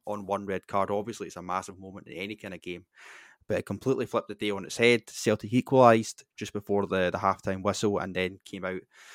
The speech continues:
and scored two very, very quick goals in the second half. We then went down to nine men with Bailey Rice's second yellow card,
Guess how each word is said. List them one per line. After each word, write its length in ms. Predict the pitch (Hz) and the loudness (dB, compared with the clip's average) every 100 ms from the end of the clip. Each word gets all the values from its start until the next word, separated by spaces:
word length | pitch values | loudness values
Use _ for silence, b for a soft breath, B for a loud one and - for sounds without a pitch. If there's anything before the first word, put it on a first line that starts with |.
| B B | B B
and 120 | 95 - | -14 -12
scored 260 | - 95 - | -10 -12 -10
two 180 | 98 | -10
very, 240 | 92 92 92 | -6 -8 -8
very 200 | 90 - | -10 -10
quick 260 | - - | -10 -10
goals 280 | - 98 95 | -10 -12 -12
in 40 | 92 | -14
the 60 | |
second 320 | - 90 90 - | -10 -10 -10 -2
half. 380 | 98 98 - - | 2 2 0 -10
We 140 | 101 | -8
then 260 | 90 90 92 | -4 -6 -6
went 180 | 92 - | -14 -10
down 220 | 92 98 | -10 -10
to 160 | - 92 | -14 -6
nine 320 | 101 120 123 | -2 -2 -2
men 260 | 113 113 107 - | -2 -2 -4 -16
with 140 | - | -8
Bailey 240 | 101 95 | -6 -6
Rice's 360 | 98 104 - 107 | -6 -6 -8 -8
second 320 | 104 98 101 | -4 -4 -6
yellow 200 | 95 95 | -10 -10
card, 320 | - 95 92 | -6 -2 -2